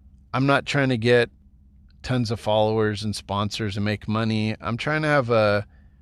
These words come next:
concise group of guests on the show and a concise group of guests and a concise group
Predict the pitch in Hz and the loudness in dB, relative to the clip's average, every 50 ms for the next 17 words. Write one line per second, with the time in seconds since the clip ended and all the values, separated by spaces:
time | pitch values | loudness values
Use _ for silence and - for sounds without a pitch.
0 | - - - - 120 110 - - - 131 135 147 151 143 - - - - 127 127 | -20 -18 -6 -4 -2 -2 -2 0 2 2 2 2 2 0 -4 -8 -8 -8 -8 -4
1 | 131 135 131 117 - - - - 131 110 107 101 98 107 107 117 131 - - - | -4 -4 -4 -6 -8 -16 -14 -10 -8 -8 -8 -6 -2 0 2 2 2 0 -4 -6
2 | - - - - 120 123 127 131 123 110 - - 117 107 107 107 104 107 107 104 | -8 -10 -8 -6 -4 -4 -4 -4 -4 -4 -4 -4 -2 0 2 2 2 2 0 -4
3 | - - - 123 113 113 110 101 - - 110 101 - - 113 117 117 - - - | -6 -10 -8 -6 -4 -4 -4 -4 -4 -6 -8 -6 -4 -2 -2 0 0 -2 -4 -6
4 | - 117 117 110 - 110 104 101 104 117 110 104 104 101 - - - - - - | -6 -4 -4 -4 -4 -6 -10 -8 -4 -2 0 0 0 0 -2 -4 -6 -6 -8 -12
5 | - - - - - - - - - - - _ - - - - - - - - | -20 -20 -20 -20 -20 -20 -20 -20 -20 -20 -20 _ -20 -20 -20 -20 -20 -20 -20 -20
6 | - - - - - - - - - - - 131 131 120 - - 117 104 - - | -20 -20 -20 -20 -20 -20 -20 -20 -14 -4 -2 0 0 0 0 -2 -4 -4 -2 0
7 | 120 123 127 117 - - - 117 113 117 113 110 - | 2 4 4 2 2 -4 -6 -4 -2 -2 -4 -4 -6